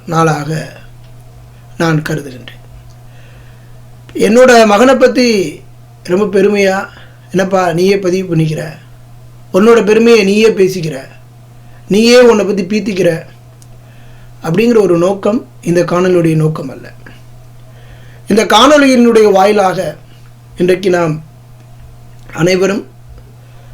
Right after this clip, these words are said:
தமிழ் சமூகத்தில் பிறந்து தமிழனாக நம்ம வாழ்ந்து கொண்டிருக்கக்கூடிய ஒவ்வொரும் ஒரு சில விடயங்களிலிருந்து தெளிவு பெற வேண்டும் என்கிற நோக்கத்தின் அடிப்படையில் தான் இந்த காணொளியை நான் வெளியிடுறேன்.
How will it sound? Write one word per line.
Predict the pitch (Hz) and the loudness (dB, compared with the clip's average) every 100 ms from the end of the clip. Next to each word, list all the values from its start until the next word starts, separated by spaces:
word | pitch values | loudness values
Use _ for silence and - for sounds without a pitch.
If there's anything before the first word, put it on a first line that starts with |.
| - - - - - - - - - - - | -20 -20 -20 -20 -20 -20 -20 -20 -20 -20 -10
தமிழ் | - 202 277 | -2 0 0
சமூகத்தில் | 240 240 240 233 226 | 2 2 4 2 -2
பிறந்து | 190 202 196 202 208 165 - - - - - | -2 -2 0 0 -2 -4 -16 -20 -20 -20 -8
தமிழனாக | 175 180 233 226 214 202 | -2 0 2 2 0 -2
நம்ம | 190 180 | -2 0
வாழ்ந்து | 170 175 202 | 0 0 0
கொண்டிருக்கக்கூடிய | 190 175 165 151 - 156 156 | 0 -2 -6 -10 -10 -6 -6
ஒவ்வொரும் | 139 165 190 185 185 - - - - | -6 -4 -2 0 -2 -6 -20 -20 -12
ஒரு | - 180 | -4 -2
சில | 175 165 | 0 0
விடயங்களிலிருந்து | 160 180 202 202 180 170 160 165 165 180 - | 0 0 0 0 0 0 0 -2 -2 -6 -6
தெளிவு | 185 196 233 220 | -2 0 0 -2
பெற | 196 175 | 0 0
வேண்டும் | 170 170 160 156 | 0 -2 -4 -6
என்கிற | 170 170 156 | -4 -2 -2
நோக்கத்தின் | 156 160 - - 151 - | -2 -2 -4 -8 -10 -12
அடிப்படையில் | 151 156 - - 131 | -8 -6 -6 -10 -12
தான் | 127 - - - - - | -12 -12 -14 -20 -20 -6
இந்த | 175 190 | -2 -2
காணொளியை | 165 170 175 151 143 143 127 - | -2 -2 -2 -4 -6 -14 -18 -18
நான் | 123 123 | -18 -16
வெளியிடுறேன். | 135 131 123 120 | -16 -16 -18 -20